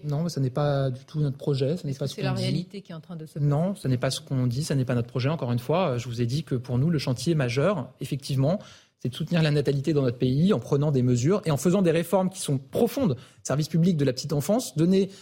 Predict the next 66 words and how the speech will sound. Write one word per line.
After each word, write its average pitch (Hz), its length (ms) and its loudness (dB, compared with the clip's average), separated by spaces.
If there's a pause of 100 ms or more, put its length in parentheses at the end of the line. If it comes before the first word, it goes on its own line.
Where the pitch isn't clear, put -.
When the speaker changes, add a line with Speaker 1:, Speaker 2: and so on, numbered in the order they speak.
(260)
Speaker 1:
la - 60 -6
garantie 170 380 2
aux 185 60 4
familles 185 340 2
qu'elles - 160 -2
pourront 208 220 2
avoir 185 220 2
une 170 60 2
solution 165 340 2
de 170 60 4
garde 165 460 2
pour 151 140 0
leurs 139 180 2
enfants, 208 320 0 (340)
euh, - 60 -8
ça - 200 0
serait 220 200 -2
un 190 80 -2
progrès 180 320 0
majeur. 156 500 0
C'est - 140 -8
sur, 143 180 -2
sur - 140 -4
quoi 185 120 0
on 170 40 2
travaille, 156 440 0
euh, 127 140 0
c'est 135 140 -4
notamment 135 260 2
mon 156 100 4
collègue 143 280 2
Jean-Christophe 139 460 -2
Combe 160 260 0 (360)
qui - 100 -6
est 135 40 2
en 123 40 0
charge 143 220 -2
de 139 60 -2
ce 135 120 -6
sujet. 143 320 -8
Speaker 2:
Vous 247 80 0
travaillez 254 320 -2
également 208 300 0
sur 190 180 -4
d'autres 190 300 -4
sujets, 214 340 -4
on 254 80 -2
va 180 80 -4
en 180 100 -4
parler. 214 380 -4
Il 240 100 -2
y 185 60 -2
a 151 80 -2
l'école, 247 680 -2
l'uniforme, 233 920 0
la 170 120 2
dictée, 262 600 -2
le 190 140 0
service, 214 600 -4
euh, 180 160 -2
le, 170 120 -4
euh, 165 380 -2
le 165 100 -6
service 202 380 -4
national, 196 600 -2
euh, 165 160 -2